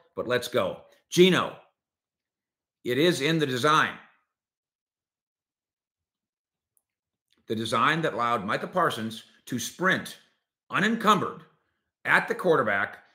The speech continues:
knocking Geno violently back as his toss of the football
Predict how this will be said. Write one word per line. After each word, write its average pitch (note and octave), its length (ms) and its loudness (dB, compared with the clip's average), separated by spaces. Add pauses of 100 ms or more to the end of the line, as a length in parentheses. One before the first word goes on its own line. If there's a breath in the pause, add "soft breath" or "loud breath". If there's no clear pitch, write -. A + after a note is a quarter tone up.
(160 soft breath)
knocking D#3 500 0
Geno C3+ 420 -2
violently D3+ 500 2
back G#2 400 -2 (1500)
as A#2 200 -4
his A#2+ 300 -6
toss F#3 340 -4
of F#3 60 -8
the E3 60 -8
football G2+ 800 -6